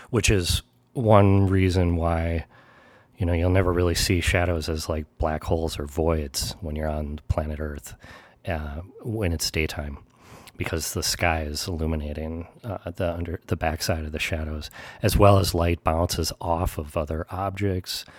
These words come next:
That's kind of another story. But sticking with our shadow kind of thing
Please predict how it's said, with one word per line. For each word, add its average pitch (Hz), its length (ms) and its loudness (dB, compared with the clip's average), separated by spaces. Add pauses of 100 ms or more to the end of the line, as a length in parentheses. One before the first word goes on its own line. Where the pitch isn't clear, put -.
(160)
That's 92 140 -2
kind 98 140 4
of 85 60 2
another 82 240 0
story. 85 540 2 (920)
But - 120 8
sticking 110 340 6
with 92 100 2
our 82 160 2
shadow 87 640 0 (340)
kind 87 200 -4
of - 60 -8
thing 85 380 0